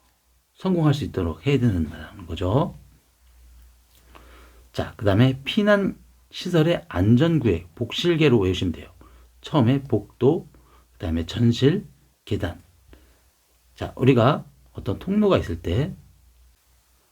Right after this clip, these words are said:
여기 거실을 거쳐서 피난할 때, 그다음에 복도를 거쳐서, 그다음에 이런 부속실 거쳐서 계단에 이렇게 피난한다는 거죠.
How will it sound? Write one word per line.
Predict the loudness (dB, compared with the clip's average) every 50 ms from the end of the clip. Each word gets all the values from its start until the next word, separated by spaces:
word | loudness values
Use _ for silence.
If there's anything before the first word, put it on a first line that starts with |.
| _ _ -8
여기 | -6 -6 -6
거실을 | 0 2 2 4 4 4 4 4
거쳐서 | 2 0 -2 -4 -6 -4 -2 -2 0 -2 -2 -4 -10 -20 _ -12
피난할 | -6 -4 -2 0 0 0 -2 -2
때, | 0 0 0 0 -2 -8 -12 -18 _ _ -20 _ _ _ _ _
그다음에 | -8 -6 -6 -6 -4
복도를 | -4 -6 -4 -2 0 0 2 2
거쳐서, | 0 -2 -2 -6 -10 -12 -12 -16 -20 -20 _ _ _ _ _ _ _ _ _ _ _ _ _ _ _ _ _ _ _ _ _ -20
그다음에 | -20 -16 -14 -12 -8 -4 -2 -2 -2 -2 -4 -8 -16 -20 -20 -20 _ _ -20 -20 _ _ _ _ _
이런 | -12 -10 -10 -8
부속실 | -6 -4 0 2 2 2 2 -2 -6 -6 -6 -6 -10 -18 -20 -20 _ _ _ _ _ _ _ _ _ _ _ _ _ _ _ _ _ _ _ _ _ -20
거쳐서 | -10 -6 -6 -6 -6 -6
계단에 | -6 -4 -2 0 2 2 2 0 -2 -8 -12 -20 _ _ _ _ _ _ _ _ _ _ _ _ _ _ _ _ _ _ _
이렇게 | -8 -6 -6 -4 -2 0 0 0 0 -4 -8 -14 -20 -20 _ _ _ _ _ _ _ _ _ _ _ _ _ _ _ _ _ _ _ _
피난한다는 | -12 -6 -2 0 2 2 2 2 0 2 2 0 0 -2
거죠. | -4 -8 -12 -16